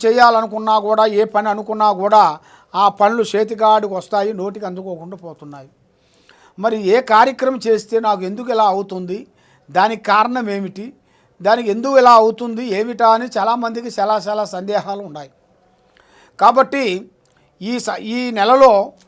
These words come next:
కొన్ని అద్భుతమైన విజయాలను కొన్ని వినబో-, కొన్ని మీరు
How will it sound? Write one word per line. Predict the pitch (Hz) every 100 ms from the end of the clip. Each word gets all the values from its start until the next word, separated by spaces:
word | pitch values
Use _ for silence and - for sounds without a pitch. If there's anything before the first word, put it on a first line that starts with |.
| _ _ -
కొన్ని | 226 254
అద్భుతమైన | 214 196 254 262 269 262 254
విజయాలను | 202 180 254 262 262
కొన్ని | 226 233
వినబో-, | 214 226 220 190 -
కొన్ని | 226 233
మీరు | 220 208 196 254